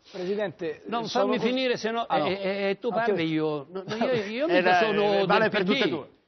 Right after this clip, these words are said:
Speaker 1: No,
Speaker 2: Eh?
Speaker 1: no,
Speaker 3: Mica
Speaker 2: Io
Speaker 3: sono
Speaker 2: mica sono... del P D dove parla solo lui.
Speaker 1: Ho, ho,
Speaker 2: <laughs>
Speaker 1: ho qualche,
Speaker 2: No.
Speaker 1: ho qualche dubbio che ci sia questo rapporto ascoltato-parlato, ma per rispetto mi taccio
Speaker 3: Comunque,
Speaker 1: e,
Speaker 2: Eh, no,
Speaker 1: e
Speaker 2: eh, no,
Speaker 1: attendo.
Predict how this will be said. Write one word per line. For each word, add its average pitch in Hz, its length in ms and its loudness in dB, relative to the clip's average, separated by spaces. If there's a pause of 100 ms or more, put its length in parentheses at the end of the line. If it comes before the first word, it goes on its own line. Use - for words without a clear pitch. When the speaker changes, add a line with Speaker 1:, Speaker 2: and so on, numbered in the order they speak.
(140)
Speaker 1:
No, 165 140 2
Speaker 2:
Eh? 311 160 -2 (220)
Speaker 1:
no, - 180 2
Speaker 3:
Mica 247 200 4
Speaker 2:
Io - 60 8
Speaker 3:
sono 262 220 4
Speaker 2:
mica 277 100 6
sono... 254 260 0
del 220 180 -2
P 220 120 -4
D 226 180 0
dove 180 240 -2
parla 160 260 -2
solo 151 260 -2
lui. 147 340 0
Speaker 1:
Ho, 196 200 6
ho, 208 180 4
Speaker 2:
<laughs> 269 440 2
Speaker 1:
ho 196 120 4 (160)
qualche, 214 380 2
Speaker 2:
No. 359 200 -2 (260)
Speaker 1:
ho 196 160 0
qualche 196 500 0
dubbio 196 340 0
che 160 140 -2
ci 165 120 -8
sia 175 140 0
questo 170 240 -2
rapporto 196 400 0
ascoltato-parlato, 214 960 -2
ma 170 200 -2
per 220 180 0
rispetto 196 680 -4
mi 175 180 -8
taccio 170 480 -2
Speaker 3:
Comunque, 160 280 0
Speaker 1:
e, 302 40 -2
Speaker 2:
Eh, - 100 0
no, - 140 0
Speaker 1:
e 175 80 -4
Speaker 2:
eh, 170 100 2
no, 160 80 -2
Speaker 1:
attendo. - 140 -4